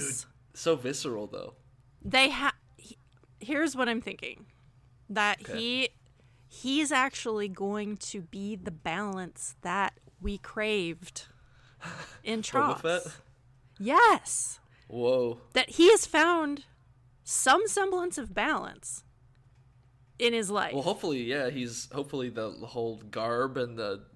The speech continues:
Speaker 1: p-, potential assimilation is a sign of his, like, newfound leaf.
Speaker 2: Yeah, yeah, yeah.
Speaker 1: Yeah. But
Speaker 2: And
Speaker 1: we
Speaker 2: that,
Speaker 1: don't know yet.
Speaker 2: and that he's, like you're saying, he's gonna be the new mentor
Speaker 1: That'd
Speaker 2: to
Speaker 1: be really
Speaker 2: help,
Speaker 1: cool.
Speaker 2: to help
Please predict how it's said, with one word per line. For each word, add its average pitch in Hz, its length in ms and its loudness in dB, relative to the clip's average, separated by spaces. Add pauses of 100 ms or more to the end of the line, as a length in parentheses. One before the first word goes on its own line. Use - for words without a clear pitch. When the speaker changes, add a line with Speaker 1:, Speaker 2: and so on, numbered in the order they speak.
(140)
Speaker 1:
p-, 117 120 -10 (120)
potential 120 480 -8
assimilation 113 580 -8
is 104 120 -12
a 104 60 -14
sign 110 380 -6
of 95 200 -8
his, 104 240 -10
like, 95 240 -10
newfound 104 540 -10
leaf. 123 280 -6
Speaker 2:
Yeah, 226 300 4
yeah, 220 180 -2
yeah. 233 400 -2
Speaker 1:
Yeah. - 100 -18
But - 80 -18 (360)
Speaker 2:
And 247 120 4
Speaker 1:
we 156 60 4
Speaker 2:
that, 226 160 2
Speaker 1:
don't 117 120 -10
know - 40 -6
yet. 110 240 -8 (160)
Speaker 2:
and 233 200 2
that 226 240 4
he's, 240 500 -4 (200)
like 220 240 -4
you're 240 80 -6
saying, 190 600 -4 (320)
he's 247 440 -4
gonna 240 240 -4
be 196 540 -4 (240)
the 196 140 -6
new 233 240 -2
mentor 202 680 -8 (1040)
Speaker 1:
That'd - 160 -4
Speaker 2:
to - 0 -
Speaker 1:
be 254 60 0
really - 120 -2
Speaker 2:
help, 339 200 8
Speaker 1:
cool. - 180 -8 (200)
Speaker 2:
to 254 180 4
help 277 320 2